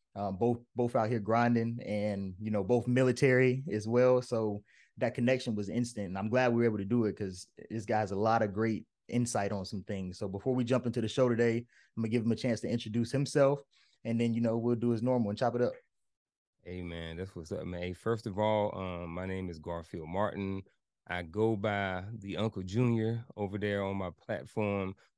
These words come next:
Speaker 2: Um, but man, first of all, even before I go into, um, anything about me, man, I appreciate you reaching out. Um, I appreciate you noticing me at the, at the Maxwell conf-, at the Maxwell concert. You know what I mean? Enough to be able to grow and, um, start talking and chopping it up and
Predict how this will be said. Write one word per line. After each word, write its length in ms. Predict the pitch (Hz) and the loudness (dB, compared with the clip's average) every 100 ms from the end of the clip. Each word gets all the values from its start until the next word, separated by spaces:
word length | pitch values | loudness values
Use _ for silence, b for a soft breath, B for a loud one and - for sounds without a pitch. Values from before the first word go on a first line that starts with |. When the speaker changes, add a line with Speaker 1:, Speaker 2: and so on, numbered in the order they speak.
| - | -10
Speaker 2:
Um, 200 | 101 95 | -6 -4
but 100 | 92 | -2
man, 240 | 104 113 | 0 0
first 340 | 110 123 131 131 | -2 0 -2 0
of 80 | 110 | 0
all, 80 | 101 | 2
even 200 | 123 123 | 0 -2
before 340 | 120 - 120 | -4 -2 0
I 60 | 110 | 0
go 220 | 113 113 | 0 0
into, 420 | 113 107 98 95 | -2 -4 -4 -4
um, 460 | 95 92 90 87 98 - | -6 -8 -8 -12 -14 -8
anything 400 | 107 104 101 98 | -6 -4 -4 -4
about 240 | 95 90 | -4 -4
me, 140 | 104 107 | -4 -4
man, 200 | 95 95 | -4 -4
I 80 | 104 | -6
appreciate 560 | - 113 104 98 90 | -6 -10 -6 -6 -6
you 120 | 113 | -6
reaching 340 | 98 101 - 95 | -4 -6 -6 -4
out. 300 | 95 98 - b b - | -2 -4 -6 b b -12
Um, 160 | 90 90 | -6 -6
I 40 | |
appreciate 540 | 101 - 101 104 92 | -6 -6 -6 -6 -8
you 80 | 104 | -8
noticing 560 | 92 101 101 101 98 95 | -4 -2 -2 -4 -6 -4
me 200 | 101 101 | -2 -2
at 140 | 92 | -4
the, 240 | - 87 85 _ _ - | -10 -14 -16 _ _ -8
at 160 | 98 | -6
the 80 | 95 | -4
Maxwell 540 | 92 98 98 104 98 92 | -2 -2 -2 -4 -4 -4
conf-, 400 | - 101 95 - _ | -6 -4 -4 -8 _
at 140 | 110 92 | -14 -10
the 80 | |
Maxwell 480 | 90 92 101 - 92 | -8 -6 -6 -6 -8
concert. 640 | 90 104 92 - 98 95 - _ _ _ _ | -6 -6 -6 -6 -4 -4 -10 _ _ _ _
You 120 | 101 | -8
know 60 | 98 | -6
what 60 | 95 | -4
I 40 | |
mean? 240 | 101 98 | -4 -4
Enough 260 | 92 95 95 | -4 -4 -6
to 80 | 98 | -6
be 160 | 92 101 | -2 -2
able 120 | 90 | -2
to 60 | 82 | -8
grow 460 | 85 95 98 101 | -8 -2 2 2
and, 220 | 92 82 78 | 0 -4 -8
um, 340 | 87 82 78 | -8 -8 -12
start 360 | - 95 82 - | -6 -4 -4 -6
talking 440 | 110 101 101 98 | -2 0 0 -6
and 140 | 85 | -8
chopping 380 | - 101 95 95 | -8 -4 -4 -4
it 100 | 90 | -4
up 260 | 95 98 - | -4 -4 -4
and 300 | 87 87 85 | -6 -6 -10